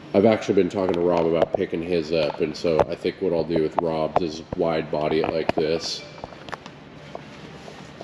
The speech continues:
It's just a nice, it fits the body lines. I think it's a nice addition. And then you got these big old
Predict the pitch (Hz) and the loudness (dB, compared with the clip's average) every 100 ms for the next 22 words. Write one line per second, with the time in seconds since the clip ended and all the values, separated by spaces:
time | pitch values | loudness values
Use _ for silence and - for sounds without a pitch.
0 | - - - - - - - - - 117 | -16 -16 -18 -18 -18 -18 -18 -8 0 4
1 | - 107 98 95 95 - - - - 107 | 6 6 6 4 2 -2 -10 -12 -4 -2
2 | 107 - 113 107 - 101 90 82 87 85 | -2 2 4 4 2 2 4 4 4 2
3 | 82 82 82 85 82 87 - - 80 78 | 2 2 0 -2 -2 -2 -2 -2 0 2
4 | 76 - - - - - - - - - | 0 -2 -10 -14 -18 -20 -20 -20 -18 -14
5 | - - - - - - 85 85 80 - | -10 -10 -12 -16 -12 -8 0 2 2 -2
6 | 82 80 85 82 85 92 - 127 104 - | -4 -2 0 0 2 2 4 4 4 0
7 | - - - - | -2 -2 -6 -8